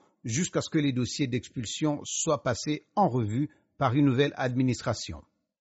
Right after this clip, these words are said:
Toute autre chose serait scandaleuse et inacceptable, ont souligné les législateurs démocrates, ajoutant que les États-Unis doivent respecter leurs engagements internationaux des réfugiés et des demandeurs d'asile.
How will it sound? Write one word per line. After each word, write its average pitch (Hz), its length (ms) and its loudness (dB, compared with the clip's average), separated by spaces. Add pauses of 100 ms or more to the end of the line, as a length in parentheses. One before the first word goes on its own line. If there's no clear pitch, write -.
(320)
Toute 160 200 4
autre 147 240 6
chose 135 480 6
serait 123 400 4
scandaleuse 160 920 4
et 180 220 -2
inacceptable, 151 960 0 (100)
ont 214 160 0
souligné 147 540 2
les 135 100 0
législateurs 120 800 -2
démocrates, 123 720 -2 (220)
ajoutant 139 560 2
que 156 160 -2
les 127 340 2
États-Unis 131 680 0
doivent 135 300 0
respecter 156 580 -2
leurs 151 360 2
engagements 123 680 0
internationaux 123 680 -2
des 107 140 -2
réfugiés 113 760 -4
et 143 60 -4
des 147 100 -2
demandeurs 160 540 2
d'asile. 82 560 -4